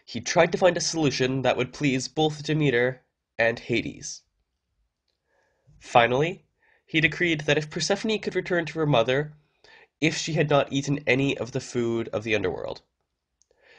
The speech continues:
If it turned out, however, that she had, she must remain with Hades and rule as queen. Hades learned of this agreement,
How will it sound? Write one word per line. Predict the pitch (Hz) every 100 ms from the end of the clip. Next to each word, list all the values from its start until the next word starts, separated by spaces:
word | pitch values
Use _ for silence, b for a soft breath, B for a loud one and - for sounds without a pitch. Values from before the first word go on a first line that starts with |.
| b b
If | 139 151
it | 156
turned | 180 190 185
out, | 120 123 - _
however, | - 107 95 98 110 _ _ _
that | - 107
she | -
had, | 101 147 123 - - _ _ _ _ _ _ _ b b b
she | -
must | 127 123 -
remain | 110 110 131 147 151
with | 143 -
Hades | 143 131 - - - - _ _ _ _ _
and | 107 107 107
rule | 131 135 95 73 - _ _
as | 95 92 95
queen. | - 107 78 - - _ _ _ _ - - _ _ _ - _ _ _ _ _ _ _ _ _ B B B B B B B
Hades | - 202 214 226 190
learned | 185 196
of | 170
this | 143 127
agreement, | 104 95 98 -